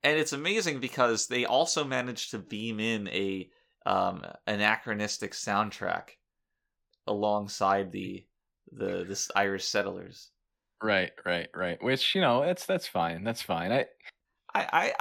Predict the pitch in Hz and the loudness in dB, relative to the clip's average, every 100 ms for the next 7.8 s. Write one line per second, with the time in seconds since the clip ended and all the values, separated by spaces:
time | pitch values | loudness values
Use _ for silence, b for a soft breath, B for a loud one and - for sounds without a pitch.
0 | 240 185 107 98 101 131 185 170 - - | 6 8 6 4 4 2 0 -4 -10 -20
1 | _ - 131 - 101 127 165 _ _ _ | _ -2 -2 2 4 4 0 _ _ _
2 | _ _ _ 120 127 123 - 113 127 123 | _ _ _ -2 -2 -2 -12 2 2 2
3 | - 120 127 - 117 107 - - 117 123 | -2 -2 -2 -2 -6 -8 -6 -4 0 0
4 | 143 151 b b b b _ 117 104 98 | -2 -6 b b b b _ 6 6 4
5 | - _ _ _ _ _ _ _ _ _ | -2 _ _ _ _ _ _ _ _ _
6 | _ _ _ _ - 120 117 113 110 110 | _ _ _ _ 0 2 6 6 6 4
7 | 120 113 - 117 107 98 95 92 | 2 0 -4 0 2 2 0 -4